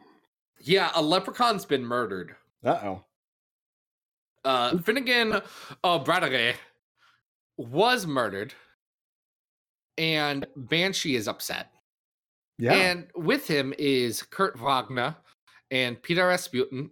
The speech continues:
Speaker 1: and Logan, who the leprechauns do know in a story that's never been revealed, and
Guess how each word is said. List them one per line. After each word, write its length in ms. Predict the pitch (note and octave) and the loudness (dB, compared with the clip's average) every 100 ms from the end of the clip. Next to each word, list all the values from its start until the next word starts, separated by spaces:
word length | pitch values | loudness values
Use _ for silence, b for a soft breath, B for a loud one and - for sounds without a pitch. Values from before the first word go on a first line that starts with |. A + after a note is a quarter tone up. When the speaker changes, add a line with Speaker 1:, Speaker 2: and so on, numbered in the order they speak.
| _ | _
Speaker 1:
and 240 | C#3+ D3+ | -4 -4
Logan, 480 | B2+ F#2+ F#2+ G#2+ C#3+ - _ - | -4 -6 -4 -6 -8 -14 _ 0
who 140 | B2+ | 2
the 80 | G#2+ | 2
leprechauns 680 | F#2+ G2+ - C#3 C3 B2+ | 0 -2 -4 -2 -2 -4
do 280 | - B2+ G3 | -2 2 2
know 300 | F#3+ G2+ G#2+ | 2 0 2
in 160 | - A#2 | 0 0
a 40 | |
story 280 | G#2 - G2+ | -2 -2 0
that's 260 | G2 F2+ - | 0 -4 -6
never 320 | G2 D#3+ G#3+ | -2 0 2
been 200 | B2+ G2+ | 0 -2
revealed, 440 | G#2 F#2 G#2 A#2 - | -6 -2 0 0 -2
and 280 | G#2 F#2 F2 | -6 -6 -8